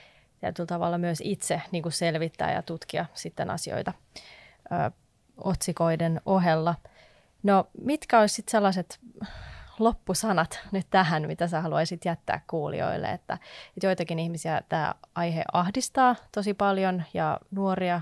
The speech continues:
voi ahdistaa ja pelottaa tosi paljon. Joitakin se ärsyttää tai ilmastopoliittiset päätökset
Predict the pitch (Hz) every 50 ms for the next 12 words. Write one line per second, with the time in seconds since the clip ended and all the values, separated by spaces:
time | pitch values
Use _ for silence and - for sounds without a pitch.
0 | - - - 185 - - 175 170 - 170 - - - 165 160 160 - - - 180
1 | - 175 165 160 156 - - 170 156 151 _ - 160 160 160 - 165 156 156 156
2 | 160 160 160 160 _ _ - - - - - - - - _ - - 196 190 180
3 | 180 156 - 160 165 - - 202 208 208 208 190 - 190 185 _ _ - 220 208
4 | - 202 175 165 - - - 190 175 170 165 - - 170 170 165 - - 165 170
5 | 165 165 156 - 175 165 160 - - 165 156 160 - 165 - - - - -